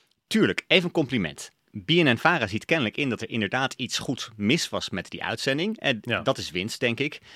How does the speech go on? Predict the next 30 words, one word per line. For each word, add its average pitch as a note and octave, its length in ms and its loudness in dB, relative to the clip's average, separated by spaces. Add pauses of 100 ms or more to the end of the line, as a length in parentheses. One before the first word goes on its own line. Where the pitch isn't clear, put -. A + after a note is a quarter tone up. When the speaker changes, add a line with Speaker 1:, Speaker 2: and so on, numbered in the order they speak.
(180)
Speaker 1:
Maar - 180 -4
het - 180 -10
punt G#3 240 0
is G2+ 180 -6
wel, C3 340 4 (100)
kijk, - 180 -4 (260)
de B2+ 120 -4
hele A3 480 0
uitzending F3 540 0
is - 140 -6 (120)
één G3+ 420 2
grote D#3+ 540 0
aanklacht - 560 -2
tegen A#2 240 0
één D#3 240 0
deelnemer. A#2+ 580 2 (220)
Speaker 2:
Ja. - 100 -2
Speaker 1:
En D3 100 2
hij D3+ 160 2
wordt G#3 220 -2
in D#3+ 120 -2
die C3 140 -2
video C#3 380 2
nog A#2 140 -2
steeds - 340 -4
actief - 600 -8
beschuldigd - 720 -2 (180)
en B2 140 -8
beschadigd. - 680 -2 (440)
En D3 220 -4